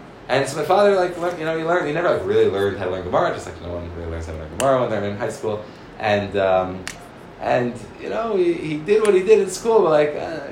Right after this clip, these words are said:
you know, he probably, like, davened Shacharis in school, but, like, did he daven Mincha Maariv? Like, I don't know, you know? And, um, and that's basically, you know, I grew up in a house that we were, we were Shomer Shabbos, Shomer Kashrus. Father wasn't, like, really, like,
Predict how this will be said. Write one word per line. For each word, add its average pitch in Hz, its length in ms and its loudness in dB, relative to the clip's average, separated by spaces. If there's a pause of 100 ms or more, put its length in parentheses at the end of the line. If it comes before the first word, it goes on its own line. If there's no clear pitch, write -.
you 127 40 -8
know, 147 160 -2
he 131 60 -2
probably, 139 320 4
like, 120 180 0
davened 113 260 2
Shacharis 110 420 -2
in 98 60 -14
school, 208 380 2
but, 131 80 -2
like, 104 160 -4
did 92 160 -10
he - 0 -
daven 101 300 -6
Mincha 87 200 -10
Maariv? 160 400 -10
Like, 87 220 -12
I - 80 -12
don't - 220 -14
know, 64 200 -8 (880)
you 113 80 -10
know? 123 180 -4 (420)
And, 113 280 0
um, 107 400 2 (760)
and 123 100 -2
that's 156 180 2
basically, 165 560 -4
you 143 100 -6
know, 143 280 0
I 120 120 -4
grew 135 260 0
up 123 80 -2
in 135 80 -4
a 151 80 -2
house - 320 -4
that 104 180 -4
we 104 60 -8
were, 95 240 -4
we - 140 -12
were - 60 -14
Shomer - 220 -12
Shabbos, 170 360 -6
Shomer - 200 -12
Kashrus. 143 600 -6 (720)
Father 190 160 -2
wasn't, 135 220 0
like, 120 140 -2
really, 120 220 4
like, 101 220 2